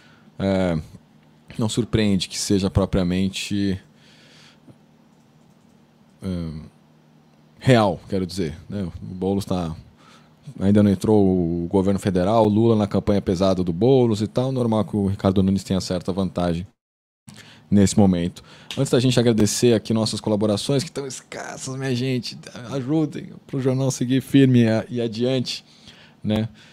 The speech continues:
Aliás, eu, eu, eu fico até curioso, gente, porque eu tenho notado uma queda na arrecadação nos últimos dias.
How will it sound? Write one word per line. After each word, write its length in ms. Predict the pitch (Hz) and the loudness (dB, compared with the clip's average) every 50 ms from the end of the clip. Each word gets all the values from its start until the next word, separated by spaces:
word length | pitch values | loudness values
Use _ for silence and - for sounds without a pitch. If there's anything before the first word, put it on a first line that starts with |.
| - - _ _ _ - | -20 -20 _ _ _ -8
Aliás, 240 | 127 143 156 156 - | -4 -4 -4 -4 -4
eu, 80 | 139 | -8
eu, 560 | 127 _ _ - - - - - - - - 135 | -10 _ _ -18 -16 -16 -16 -14 -14 -14 -10 -10
eu 60 | 143 | -10
fico 100 | - - | -4 -4
até 160 | 185 - 208 | -2 -2 -2
curioso, 380 | - - - 175 143 131 123 110 | -4 0 4 6 8 8 6 6
gente, 180 | 104 117 110 - | 4 2 0 0
porque 120 | - 143 | -2 -4
eu 40 | 139 | -2
tenho 140 | - 175 180 | 0 0 0
notado 280 | 170 - - 147 - | 0 0 0 -2 -2
uma 140 | 160 156 156 | -2 -2 -4
queda 340 | 151 - 143 139 131 120 117 | -2 -2 -2 -2 -2 -2 0
na 80 | 113 | 0
arrecadação 480 | 110 113 - - 110 107 110 104 - 120 | 0 -2 0 -2 -2 -2 -2 -2 0 -2
nos 140 | 117 110 107 | -2 0 -2
últimos 320 | 117 - - 113 104 95 | -4 -4 -2 -2 0 0
dias. 800 | 85 - 147 151 151 135 104 - - - - - - - - - | -2 -2 -2 0 0 0 0 -2 -4 -8 -8 -8 -10 -12 -14 -16